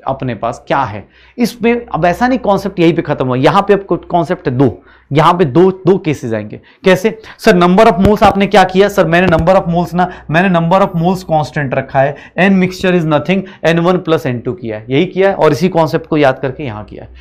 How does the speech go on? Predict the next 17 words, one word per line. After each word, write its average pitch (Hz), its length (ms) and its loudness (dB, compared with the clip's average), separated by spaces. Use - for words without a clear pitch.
Even 254 240 4
इससे 254 240 -2
पहले 214 280 4
वाले 190 260 2
डाइल्यूशन 180 540 2
और 220 120 -2
कॉन्सेंट्रेशन 196 680 -4
में 196 160 0
भी 226 100 0
सॉल्यूट 180 480 0
के 196 120 -2
ही 220 140 2
मोल्स 233 300 2
मैंने 202 180 0
लिए 165 240 0
थे 135 140 -4
कांस्टेंट, 127 680 -2